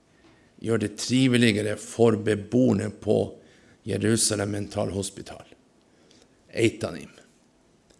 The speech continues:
hvor de besøker sine pårørende som strever med psykiske lidelser. Og så får de være med og oppmuntre dem, og så får de bo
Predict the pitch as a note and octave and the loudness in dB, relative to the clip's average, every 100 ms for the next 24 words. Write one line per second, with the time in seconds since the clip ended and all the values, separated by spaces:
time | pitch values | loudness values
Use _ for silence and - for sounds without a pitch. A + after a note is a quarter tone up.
0 | _ _ _ _ _ _ _ A2+ A2 G#2+ | _ _ _ _ _ _ _ -8 -6 -4
1 | G#2 G2+ A#2 A#2+ A#2+ A#2 - A2+ A2 A2 | -4 -2 2 2 0 -4 -2 0 2 0
2 | - A#2+ A#2 A#2+ A#2+ A#2 A#2+ D#3 D#3 C3 | 2 2 4 4 4 4 4 2 -2 -4
3 | C3+ - - - - A2 A#2+ B2 C3+ C3 | -2 -2 -4 -6 -10 -4 -2 0 -2 -2
4 | A#2+ A#2 - A#2+ A#2 G2 - A2 G#2+ F2 | -2 -2 -4 -6 -6 -8 -8 -8 -10 -10
5 | - - - _ _ _ _ _ _ _ | -14 -16 -20 _ _ _ _ _ _ _
6 | _ _ _ _ _ _ _ A2 - F#2+ | _ _ _ _ _ _ _ -16 -14 -10
7 | A2 G#2 G#2 A2 A2 A2 - _ _ _ | -8 -6 -6 -6 -10 -12 -18 _ _ _
8 | _ _ _ _ _ _ - - G#2+ - | _ _ _ _ _ _ -14 -8 -8 -4
9 | A#2 A2+ A2 A2 B2+ F#3+ G#3 E3 B2 A2 | 0 0 -2 -4 -2 0 -2 -4 -6 -6
10 | - A#2 A2 G2 A2+ | -6 -4 -4 -4 -4